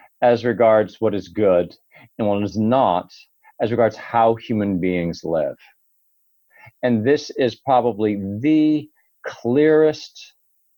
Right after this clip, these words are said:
most articulate, original formulation of, if you look at what it means to be human, therein one can find the basis for understanding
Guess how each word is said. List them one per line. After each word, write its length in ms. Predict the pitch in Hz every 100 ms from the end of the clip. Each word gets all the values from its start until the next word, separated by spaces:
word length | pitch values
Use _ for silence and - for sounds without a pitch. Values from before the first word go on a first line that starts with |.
| _ _ -
most 280 | 120 110 117
articulate, 840 | 98 - 151 143 143 131 127 127 _ _ _ _ _ -
original 800 | 98 90 87 123 120 135 131 123
formulation 1040 | 113 - 123 113 107 113 113 113 - 92 90 -
of, 380 | 104 90 85 - _ - - -
if 340 | 139 131 -
you 260 | 127 127 117
look 280 | 120 131 - _ 120
at 260 | 113 110
what 380 | 120 110 120 - _
it 180 | 120 95
means 600 | 110 107 117 113 107 -
to 80 | 98
be 180 | 101 92
human, 680 | - 120 113 87 67 - _ _ _ _ - -
therein 880 | 98 101 123 123 117 127 131 135 120
one 360 | 113 113 110
can 280 | 107 113 101 - _
find 520 | 120 120 110 92 90
the 140 | 90 98
basis 460 | 104 101 - 92
for 240 | - 101 -
understanding 960 | 92 85 - 156 160 135 95 90 135